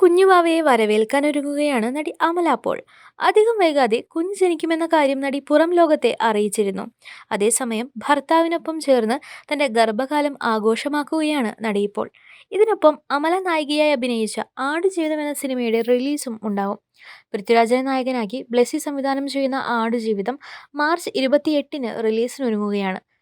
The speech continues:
സിനിമയുടെ പ്രമോഷനുമായി ബന്ധപ്പെട്ട് നിരവധി അഭിമുഖങ്ങളിലാണ് അമല പങ്കെടുത്തുകൊണ്ടിരിക്കുന്നത്. ഇതിനിടയിൽ തന്റെ യഥാർത്ഥ ഗർഭകാലത്തെക്കുറിച്ചും സിനിമയിൽ ഗർഭിണിയായതിനെ പറ്റിയും നടി പറഞ്ഞ വാക്കുകൾ വൈറലാവുകയാണ്. ആടുജീവിതത്തിന്റെ റിലീസിനെ താൻ വളരെ ആകാംക്ഷയോടെ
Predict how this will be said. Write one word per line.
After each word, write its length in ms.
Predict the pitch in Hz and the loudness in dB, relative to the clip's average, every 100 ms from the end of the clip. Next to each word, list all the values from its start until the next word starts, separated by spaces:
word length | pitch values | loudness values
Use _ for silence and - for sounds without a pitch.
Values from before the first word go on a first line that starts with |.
| _ - | _ -6
സിനിമയുടെ 380 | 359 349 381 403 | -4 0 0 2
പ്രമോഷനുമായി 680 | 392 311 302 - 311 311 | 0 0 -2 -2 -4 -2
ബന്ധപ്പെട്ട് 640 | 269 254 247 220 202 - - | -2 -2 -2 -2 -2 -4 -4
നിരവധി 460 | 247 269 302 339 - | 0 2 2 0 0
അഭിമുഖങ്ങളിലാണ് 1000 | 247 233 285 311 330 330 320 302 220 196 - | 0 2 -2 0 0 0 0 0 0 -2 -2
അമല 320 | 214 220 240 311 | -2 0 0 -2
പങ്കെടുത്തുകൊണ്ടിരിക്കുന്നത്. 960 | 311 320 302 262 202 190 190 190 190 - - - - 269 | -2 -2 0 0 0 0 -2 -4 -6 -10 -20 -20 -10 -2
ഇതിനിടയിൽ 480 | 302 262 196 262 294 | 0 0 0 -2 -4
തന്റെ 140 | 269 269 | -2 0
യഥാർത്ഥ 480 | 277 277 311 320 | 0 2 0 0
ഗർഭകാലത്തെക്കുറിച്ചും 1040 | 302 269 233 240 220 202 202 196 190 - 320 _ - _ - | -2 0 0 0 0 0 -4 -6 -6 -8 -12 _ -20 _ -6
സിനിമയിൽ 460 | 330 320 320 359 349 | -4 -2 -2 0 2
ഗർഭിണിയായതിനെ 720 | 311 302 302 247 226 226 254 240 | 2 2 -2 0 0 0 -2 -4
പറ്റിയും 300 | 220 220 226 | -2 -2 0
നടി 200 | 220 262 | -2 0
പറഞ്ഞ 260 | 277 277 | -2 -2
വാക്കുകൾ 500 | 285 285 285 233 226 | -2 -4 0 -2 0
വൈറലാവുകയാണ്. 840 | 262 277 294 262 190 196 277 226 - _ _ _ _ _ - | 0 0 2 0 2 2 2 0 -8 _ _ _ _ _ 0
ആടുജീവിതത്തിന്റെ 640 | 359 381 349 349 330 330 | 2 2 2 0 0 -2
റിലീസിനെ 500 | 330 247 233 240 269 | -2 0 0 -2 -4
താൻ 200 | 254 247 | -2 0
വളരെ 300 | 226 226 285 | 2 2 2
ആകാംക്ഷയോടെ 720 | 339 311 302 294 277 240 185 | 0 0 -4 -2 0 2 0